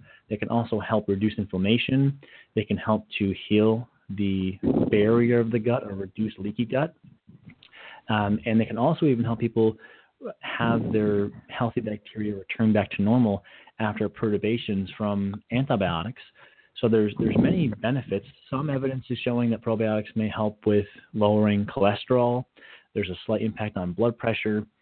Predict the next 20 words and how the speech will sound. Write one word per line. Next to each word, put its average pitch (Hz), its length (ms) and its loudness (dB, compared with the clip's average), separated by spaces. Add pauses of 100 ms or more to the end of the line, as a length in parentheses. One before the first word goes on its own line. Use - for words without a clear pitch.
(440)
Um, 87 400 -12 (340)
there's 101 300 -2 (420)
beneficial 107 460 0
impact 98 280 -2
for 101 120 -6
inflammatory 98 480 -4
bowel 120 300 2
disease, 113 460 -2
for 92 300 -8 (160)
irritable 98 340 0
bowel 117 400 4
syndrome, 107 340 2
of 98 160 -8
course, 113 360 -2 (200)
uh, 95 220 -8 (140)
for 101 280 -2
symptoms 113 440 2
like 101 240 0 (720)
gas, 110 400 2 (400)
bloating, 110 680 0